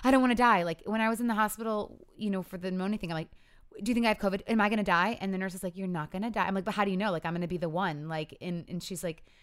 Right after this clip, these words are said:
"You need to breathe." <laughs> Take a Xanax. <laughs> Like, but I just, I just get scared 'cause it's like, you know, I just, I'm so scared, but I know I shouldn't be 'cause I believe in God and I believe in all those things, but I'm still scared.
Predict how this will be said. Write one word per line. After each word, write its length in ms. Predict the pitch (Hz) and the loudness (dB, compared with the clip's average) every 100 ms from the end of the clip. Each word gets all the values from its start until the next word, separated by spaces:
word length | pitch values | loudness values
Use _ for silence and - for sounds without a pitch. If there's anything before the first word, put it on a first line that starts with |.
| _ _ | _ _
"You 160 | 196 196 | -6 -4
need 140 | 165 | -4
to 100 | - | -6
breathe." 420 | 208 262 185 170 - - - | -8 -4 -4 -6 -8 -16 -14
<laughs> 1080 | - - - 226 185 196 175 190 156 _ _ | -12 -12 -8 -8 -6 -8 -8 -14 -18 _ _
Take 220 | - 160 | -6 -2
a 60 | 247 | -2
Xanax. 460 | 262 214 175 185 - - | 0 0 2 0 -2 -8
<laughs> 160 | - 214 | -4 -2
Like, 380 | 202 190 - - - - - - | 0 0 -2 -10 -20 -20 -16 2
but 160 | 269 | 4
I 120 | 285 | 6
just, 220 | 262 294 - | 2 -2 0
I 120 | 254 | -2
just 260 | 240 262 - | -2 -6 -6
get 180 | 262 - | -6 -6
scared 580 | - 220 339 349 175 | -6 -4 -2 -2 -2
'cause 140 | 165 185 | -4 -8
it's 140 | 175 | -4
like, 200 | 180 170 - | -6 -6 -8
you 100 | 254 | -6
know, 220 | 175 165 | -4 -4
I 100 | - | -6
just, 160 | 202 208 | -10 -4
I'm 160 | 208 214 | -2 -2
so 240 | - 220 | -2 -4
scared, 340 | 196 - 240 190 | -4 -4 -4 0
but 60 | |
I 60 | 180 | 0
know 160 | 190 185 | 2 0
I 60 | |
shouldn't 280 | 175 254 220 | 0 -2 -2
be 100 | 180 | -2
'cause 140 | 170 | -4
I 60 | 156 | -6
believe 300 | 135 156 196 | -6 -6 -4
in 100 | 156 | -4
God 220 | 143 143 | -6 -6
and 100 | 151 | -8
I 60 | 147 | -8
believe 340 | 139 147 190 | -10 -8 -6
in 80 | 180 | -6
all 100 | 147 | -8
those 180 | 147 143 | -8 -8
things, 300 | 147 147 160 | -8 -10 -10
but 300 | - 156 147 - - _ | -6 -6 -6 -12 -20 _
I'm 120 | - 175 | -6 -6
still 180 | - | -6
scared. 580 | 202 - 208 - - 160 | -8 -6 -8 -8 -14 -16